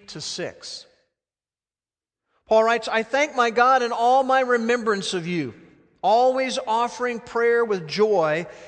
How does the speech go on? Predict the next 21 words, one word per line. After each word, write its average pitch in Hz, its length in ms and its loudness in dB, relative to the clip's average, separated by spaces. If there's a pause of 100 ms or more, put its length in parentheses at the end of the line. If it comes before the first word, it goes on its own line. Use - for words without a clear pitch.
(180)
in 202 160 0
my 190 240 0
every 240 320 0
prayer 185 640 -2 (160)
for 196 240 -2
you 196 260 0
all, - 800 -4 (240)
in 202 140 0
view 220 400 -2
of 214 100 0
your 214 160 -2
participation 240 960 -6
in 196 140 -4
the 190 80 -4
gospel 170 760 -6
from 160 260 -8
the 165 100 -8
first 220 440 -6
day 165 540 -2
until 156 340 -10
now. 135 320 -10